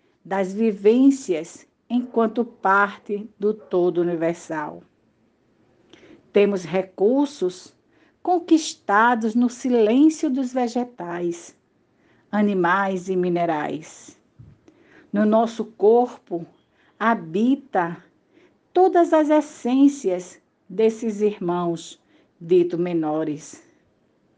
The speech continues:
As nossas capacidades nos põem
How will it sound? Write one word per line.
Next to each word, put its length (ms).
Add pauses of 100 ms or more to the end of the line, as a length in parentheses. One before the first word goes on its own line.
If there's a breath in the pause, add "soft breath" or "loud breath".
(540 soft breath)
As 240
nossas 680
capacidades 1300 (640 soft breath)
nos 300
põem 760